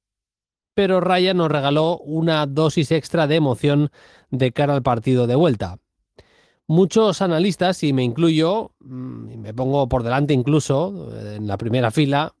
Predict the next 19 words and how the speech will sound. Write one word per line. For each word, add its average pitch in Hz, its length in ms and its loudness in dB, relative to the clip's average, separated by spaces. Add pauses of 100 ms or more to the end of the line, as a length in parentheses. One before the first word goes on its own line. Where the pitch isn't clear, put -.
no 143 240 0
hacemos 185 340 2
demasiado 160 600 0
caso 170 540 0 (520)
en 110 200 -4
las 104 160 -4
previas 156 480 2
de 127 100 0
las 113 220 -4
eliminatorias 117 760 0 (280)
a 143 160 -4
la 139 80 -2
importancia 139 580 0
de 202 80 0
las 143 160 -2
porterías, 117 540 0
de 117 80 -2
los 110 160 -4
porteros. 110 580 -2